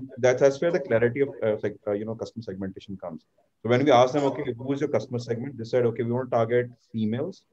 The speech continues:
which is, uh, uh, so their target is to actually help people, uh,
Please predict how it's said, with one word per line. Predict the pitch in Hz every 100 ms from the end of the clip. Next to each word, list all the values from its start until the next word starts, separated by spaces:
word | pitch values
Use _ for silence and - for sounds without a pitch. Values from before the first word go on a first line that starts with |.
| _ _ _ -
which | 104 -
is, | 127 113 113 _ _ _ -
uh, | 101 98 -
uh, | 110
so | 107 131
their | 143 147
target | 113 120 151 165
is | 160
to | - 156 131
actually | - 123 139
help | 120 113 123
people, | 120 110 131 135 113
uh, | 104